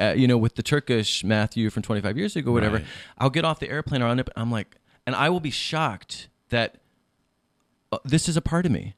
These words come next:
Speaker 2: Yeah.
Speaker 1: And, and that's why that
Speaker 2: Yeah.
Speaker 1: resonated so much, because I'm not going around thinking in those terms. I get there and I'm like,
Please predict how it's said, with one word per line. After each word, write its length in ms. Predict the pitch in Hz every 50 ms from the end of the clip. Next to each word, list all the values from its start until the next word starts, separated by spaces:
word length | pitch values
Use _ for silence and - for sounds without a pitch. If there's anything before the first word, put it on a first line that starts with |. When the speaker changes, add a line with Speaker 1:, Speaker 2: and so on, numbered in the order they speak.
| _ -
Speaker 2:
Yeah. 180 | 85 82 78 76
Speaker 1:
And, 140 | - 131 135
and 140 | 117 139 139
that's 220 | 139 147 156 -
why 140 | - 143 131
that 140 | 120 120 107
Speaker 2:
Yeah. 40 | 123
Speaker 1:
resonated 380 | 131 143 - 147 131 123 113 107
so 120 | - 139
much, 240 | 135 156 165 - -
because 260 | - 131 - 143 131
I'm 160 | 131 131 131
not 300 | 135 143 143 139 - -
going 260 | 113 139 139 139 139 127
around 400 | 127 127 131 131 127 123 120 -
thinking 260 | - 139 135 131 127
in 80 | 123
those 160 | 120 110 107 -
terms. 280 | - - 175 170 135
I 80 | 123 113
get 220 | 104 143 151 -
there 80 | - 131
and 80 | 120 117
I'm 80 | 113
like, 140 | 113 110 101